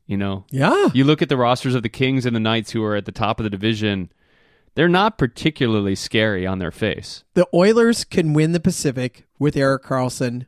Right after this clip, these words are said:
Speaker 2: no question. The Oilers could go to the Stanley Cup Finals with Erik Karlsson. They almost did it
Speaker 1: Yeah.
Speaker 2: without.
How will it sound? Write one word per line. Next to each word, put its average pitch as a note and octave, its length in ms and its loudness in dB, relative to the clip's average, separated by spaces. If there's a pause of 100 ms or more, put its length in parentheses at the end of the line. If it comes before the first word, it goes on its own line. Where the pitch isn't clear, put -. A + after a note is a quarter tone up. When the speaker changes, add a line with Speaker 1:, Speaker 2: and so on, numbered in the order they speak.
(140)
Speaker 2:
no C#3 180 0
question. B2 600 -2
The C#3+ 180 -4
Oilers F3 540 4
could F#3+ 460 0
go D#3 180 4
to D#3 100 -2
the D#3 100 0
Stanley D3+ 380 -2
Cup D3+ 220 -4
Finals E3 440 0 (360)
with D#3+ 160 2
Erik D3+ 240 4
Karlsson. C#3 420 0
They D3 220 -2
almost F3+ 500 2
did E3+ 180 2
it D#3+ 220 0 (180)
Speaker 1:
Yeah. G#2+ 240 0 (320)
Speaker 2:
without. E3 600 2